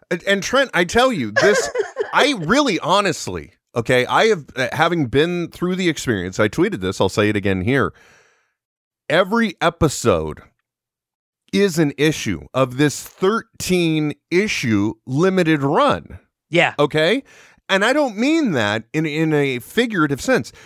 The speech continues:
Speaker 1: This is by far, if you look at the, at the way the episodes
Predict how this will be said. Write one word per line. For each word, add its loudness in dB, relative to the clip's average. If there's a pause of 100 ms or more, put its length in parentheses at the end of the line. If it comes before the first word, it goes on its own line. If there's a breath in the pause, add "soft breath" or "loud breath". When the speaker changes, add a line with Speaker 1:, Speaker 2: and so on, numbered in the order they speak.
(140 loud breath)
Speaker 1:
This 0
is -2
by 0
far, 0
if 0
you -4
look -2
at -8
the, -6
at -6
the 0
way 0 (100)
the -8
episodes 0